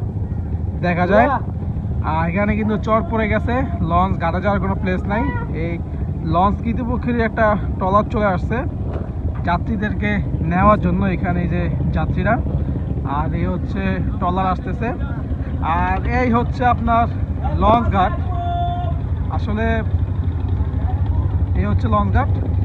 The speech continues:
আর গঙ্গাপুরের যাত্রীরা যদি নামতে হয়, যেখানে ট্রলার চলে আসছে, ট্রলার দিয়ে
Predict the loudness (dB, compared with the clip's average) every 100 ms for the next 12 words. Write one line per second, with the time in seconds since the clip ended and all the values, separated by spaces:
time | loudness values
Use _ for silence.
0 | 0 0 0 0 0 2 2 2 0 2
1 | 2 2 2 2 2 2 2 2 2 2
2 | 2 2 2 2 4 4 4 2 4 4
3 | 4 4 4 4 4 4 2 2 4 2
4 | 2 2 0 0 2 0 2 6 6 6
5 | 4 4 4 2 2 2 2 0 2 2
6 | 2 2 2 2